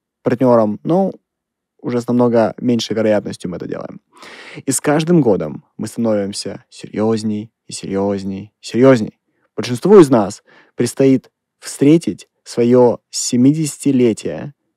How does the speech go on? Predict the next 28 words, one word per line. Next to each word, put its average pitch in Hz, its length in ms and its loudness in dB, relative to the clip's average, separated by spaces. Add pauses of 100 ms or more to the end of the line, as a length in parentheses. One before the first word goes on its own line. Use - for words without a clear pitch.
с - 140 -16
поломанным 113 720 0
и 110 40 -6
неспособным 135 760 -2
к - 120 -12
интенсивному 131 680 -4
движению 113 680 -4
телом, 131 500 0 (420)
которое 117 460 0 (180)
последний 156 460 0
раз 104 340 -4
воспроизводило 113 840 -2 (240)
громкий 127 500 2
смех 156 600 2
из - 200 -12
глубины 127 640 0
живота 120 580 0 (180)
пятьдесят 120 460 -2
лет 117 200 0
назад 110 380 -6
и 101 220 -12
уже 113 220 -4
давно 123 240 2
не 120 100 0
знает, 127 460 -2
как - 240 -10
это 123 120 -8
жить 113 460 -6